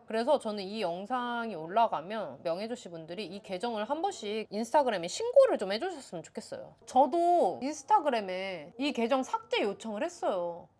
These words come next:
근데 메타에서 거절했습니다. 명예조씨들이 힘을 합쳐가지고 신고를 하면 계정을 폭파시킬 수도 있지 않을까요? 저 혼자로는 실패했지만 제가 쓴 속눈썹은 이거예요.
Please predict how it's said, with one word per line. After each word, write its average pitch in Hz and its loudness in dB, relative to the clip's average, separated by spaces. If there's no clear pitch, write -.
근데 233 0
메타에서 254 2
거절했습니다. 190 -2
명예조씨들이 220 -4
힘을 349 -4
합쳐가지고 180 -2
신고를 330 -2
하면 294 -6
계정을 254 0
폭파시킬 349 -4
수도 247 -10
있지 175 -8
않을까요? 151 -8
저 - 10
혼자로는 359 8
실패했지만 285 -6
제가 240 2
쓴 294 -4
속눈썹은 311 -4
이거예요. 170 -2